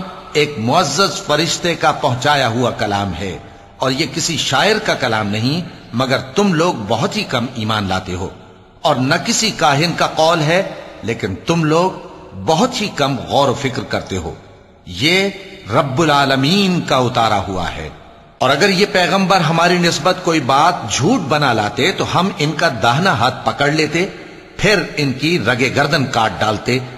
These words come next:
پھر تم میں سے کوئی ہمیں اس سے روکنے والا نہ ہوتا۔ اور یہ کتاب تو پرہیزگاروں کے لیے نصیحت ہے، اور ہم جانتے ہیں کہ تم میں سے بعض اس کو جھٹلانے والے ہیں۔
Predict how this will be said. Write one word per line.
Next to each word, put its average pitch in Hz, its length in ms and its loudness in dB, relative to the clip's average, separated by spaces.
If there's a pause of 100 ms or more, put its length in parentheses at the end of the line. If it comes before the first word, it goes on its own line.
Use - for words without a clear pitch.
(160)
پھر 185 200 2
تم 175 120 0
میں 185 100 2
سے 185 120 -2 (120)
کوئی 233 320 4
ہمیں 165 220 2
اس 151 100 0
سے - 160 0
روکنے 143 360 0
والا 127 240 2
نہ 120 120 0
ہوتا۔ 98 340 0 (600)
اور 117 160 0 (140)
یہ 185 140 2
کتاب 143 400 0 (100)
تو 180 160 2
پرہیزگاروں 127 760 2
کے 175 120 0
لیے 139 260 -2
نصیحت 123 600 -2
ہے، 87 160 -6 (800)
اور 165 120 2
ہم 196 240 2
جانتے 240 440 2
ہیں 208 120 2
کہ 170 180 -2
تم 165 160 -2
میں 160 100 0
سے 151 140 -2
بعض 147 380 4 (140)
اس 131 180 -4
کو 151 280 0 (280)
جھٹلانے 127 500 0
والے 104 220 0
ہیں۔ 78 200 -8